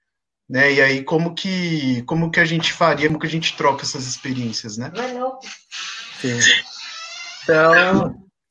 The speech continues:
Speaker 2: a gente tá também numa época, ah, super importante também, né? É, as eleições chegando aí. É, e aí, pode ser,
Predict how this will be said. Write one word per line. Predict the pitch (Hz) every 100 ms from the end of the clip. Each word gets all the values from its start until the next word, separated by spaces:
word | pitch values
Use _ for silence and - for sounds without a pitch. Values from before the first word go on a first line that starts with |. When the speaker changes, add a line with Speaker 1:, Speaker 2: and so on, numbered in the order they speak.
| _ _ _ _ _ _
Speaker 2:
a | -
gente | 160 -
tá | 190 196
também | 190 202 190 190 185 170 -
numa | 160 160 151
época, | 160 160 - 170 151 - - _ _
ah, | - 135 135
super | - - 170
importante | 190 202 202 202 - 139 214 254 -
também, | 139 131 185 202 _ _ _ _ - _ _ -
né? | 131 127 131 131 -
É, | 131 123 120 120 120
as | 123
eleições | 135 139 143 143
chegando | - 147 123 123 143 151 131
aí. | 117 135 180 - _ _ _ _ _ _ _ _ _
É, | 127 123 123 123
e | 139
aí, | 135 147 190 208 - _ _ _ _ _ _ _ _ -
pode | 165 165
ser, | 180 165 -